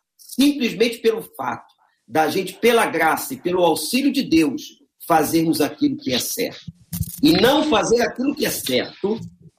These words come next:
para receber alguma coisa. É a tese de Tiago com as obras e a fé.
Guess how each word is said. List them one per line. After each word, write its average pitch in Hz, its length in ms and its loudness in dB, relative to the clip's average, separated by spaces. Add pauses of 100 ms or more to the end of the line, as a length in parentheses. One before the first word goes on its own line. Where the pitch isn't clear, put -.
(240)
para 170 280 4
receber 151 580 0
alguma 147 380 0
coisa. 98 360 -2 (320)
É 208 140 4
a 214 100 4
tese 185 320 0
de - 140 -10
Tiago 147 560 0 (320)
com 160 260 2
as 165 260 0
obras 143 460 2 (320)
e 160 120 0
a - 40 -4
fé. - 360 -8